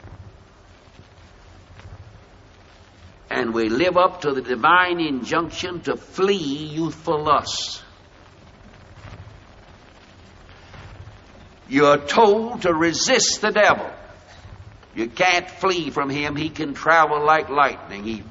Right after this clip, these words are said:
went, did that when he fell from heaven to earth. You can't outrun him. He can come to chapel.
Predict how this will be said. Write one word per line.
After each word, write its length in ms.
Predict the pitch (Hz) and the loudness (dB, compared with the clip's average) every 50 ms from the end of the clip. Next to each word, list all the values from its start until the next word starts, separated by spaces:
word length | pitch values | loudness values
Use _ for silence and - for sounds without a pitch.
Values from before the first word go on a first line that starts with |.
| - - - | -20 -12 -6
went, 340 | 131 160 160 - - - - | -4 -4 -4 -4 -8 -10 -4
did 280 | 151 165 151 - 98 | -2 -2 -2 -2 -4
that 260 | 104 117 120 127 123 135 | -4 -2 -2 -2 -4 -4
when 100 | 131 123 | -6 -6
he 120 | 123 117 | -6 -8
fell 340 | 120 - 139 139 139 135 127 | -6 -4 -2 0 0 0 -2
from 220 | - 131 120 123 | -4 -8 -8 -8
heaven 320 | 123 135 143 131 - 135 127 | -6 -6 -6 -6 -6 -8 -6
to 80 | 131 | -6
earth. 320 | 123 117 104 87 76 69 - - - - - - - - - - - - - - - - - - - - - - - - - - - - - - - - - - - - - - - - - - | -6 -6 -6 -8 -10 -14 -18 -20 -20 -20 -20 -20 -20 -20 -20 -20 -20 -20 -20 -20 -20 -20 -20 -20 -20 -20 -20 -20 -20 -20 -20 -20 -20 -20 -20 -20 -20 -20 -20 -20 -20 -20 -20 -20 -20 -20 -14 -10
You 100 | - 95 | -10 -10
can't 340 | - - - 165 175 180 175 | -6 -4 -2 -2 0 2 2
outrun 540 | 175 175 175 175 175 170 170 160 139 123 107 | 4 6 6 6 4 4 2 0 0 -2 -4
him. 300 | 98 95 95 110 127 131 | -6 -8 -8 -8 -6 -4
He 100 | 143 147 | -6 -6
can 140 | 143 143 127 | -6 -6 -6
come 220 | 156 156 156 143 | -4 -4 -4 -6
to 60 | 147 | -8
chapel. 460 | 143 - - 147 123 - - - - | -8 -4 -2 -2 -2 -2 -4 -10 -20